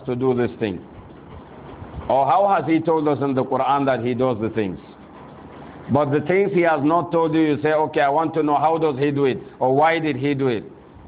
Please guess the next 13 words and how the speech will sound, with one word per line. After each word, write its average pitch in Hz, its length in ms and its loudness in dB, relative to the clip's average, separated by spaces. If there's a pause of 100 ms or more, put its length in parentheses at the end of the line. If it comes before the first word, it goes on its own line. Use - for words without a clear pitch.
Those 170 320 2 (100)
questions 131 680 -2 (920)
are 123 220 2
the 123 80 2
questions 143 720 0 (140)
that 120 260 0
led 120 560 -2
the 117 100 2
Banu 120 340 2
Israel, 123 720 0 (440)
the 107 100 2
Yahud, 127 640 2 (280)
astray. 127 640 -2